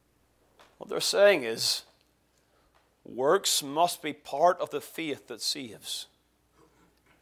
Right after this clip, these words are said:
It's this mixing and mingling of these two things. And so they talk about the increase of justification.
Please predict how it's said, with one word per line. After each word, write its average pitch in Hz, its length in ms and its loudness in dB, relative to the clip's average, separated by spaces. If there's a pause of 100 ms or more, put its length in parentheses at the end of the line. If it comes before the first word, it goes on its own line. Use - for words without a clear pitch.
(320)
It's 131 180 -4
this 135 180 -2
mixing 185 800 0
and 123 260 -6
mingling 190 400 0
of 156 160 -2
these 190 320 -6
two 185 320 -6
things. 170 400 -2 (240)
And 143 160 -8
so 165 140 -6
they 156 100 -4
talk 247 380 4
about 220 420 2
the 185 180 -8 (120)
increase 208 760 -6
of 139 220 -6
justification. 170 720 -6